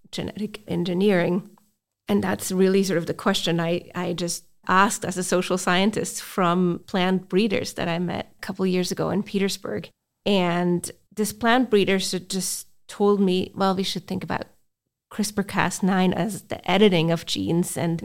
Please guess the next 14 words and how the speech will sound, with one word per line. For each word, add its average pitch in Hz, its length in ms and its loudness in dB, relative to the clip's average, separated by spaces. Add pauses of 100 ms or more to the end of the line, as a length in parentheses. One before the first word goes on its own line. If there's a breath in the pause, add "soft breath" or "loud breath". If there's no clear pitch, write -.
(100)
the 190 80 -4
targeted 180 640 -2
deletion 165 580 -2
and 170 220 -2
insertion - 560 -4
of 180 220 -8
genes, - 380 -4
and 180 200 -2
as 190 100 -4
such 180 400 0
is 185 180 -2
really, 175 680 -2
uh, 180 200 -6 (140)
different - 480 4